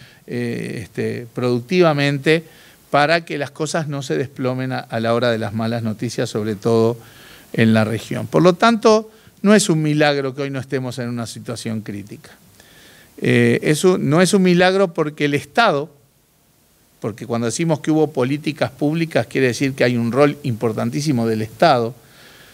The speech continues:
se utilizó, en el buen sentido, ¿sí?,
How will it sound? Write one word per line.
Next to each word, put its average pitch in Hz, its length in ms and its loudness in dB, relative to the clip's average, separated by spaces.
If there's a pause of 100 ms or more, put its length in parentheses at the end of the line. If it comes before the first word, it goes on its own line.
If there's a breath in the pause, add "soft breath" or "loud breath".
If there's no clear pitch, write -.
(180 loud breath)
se - 240 2
utilizó, 165 1080 2
en 120 160 -8
el 120 120 -6
buen 160 240 -2
sentido, 143 680 2 (680 soft breath)
¿sí?, 151 360 0